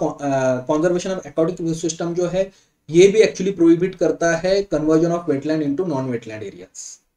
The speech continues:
तो ये, ये भी actually वेटलैंड का पोल्यूशन जो है, ये कहीं ना कहीं प्रोहिबिट करना चाहता है। National Mission of, for Clean गंगा में भी actually वेटलैंड्स के regarding कुछ-कुछ इनिशिएटिव्स है। ओके, and then Water Pollution Act होगा,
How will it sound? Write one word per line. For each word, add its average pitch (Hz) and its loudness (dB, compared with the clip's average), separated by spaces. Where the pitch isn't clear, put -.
तो 165 0
ये, 165 4
ये 170 4
भी 190 2
actually 180 0
वेटलैंड 156 0
का 170 -4
पोल्यूशन 156 0
जो 160 2
है, 170 -2
ये 160 0
कहीं 143 -2
ना 139 -4
कहीं 165 0
प्रोहिबिट 131 -2
करना 110 -8
चाहता - -20
है। - -6
National 196 -2
Mission 196 0
of, 190 -4
for 185 2
Clean 180 0
गंगा 175 0
में 180 0
भी 190 -6
actually 180 0
वेटलैंड्स 165 0
के 175 -2
regarding 156 2
कुछ-कुछ 165 -4
इनिशिएटिव्स 135 -2
है। 113 -8
ओके, 240 -6
and 269 0
then 240 8
Water 165 2
Pollution 180 0
Act 160 -4
होगा, 151 2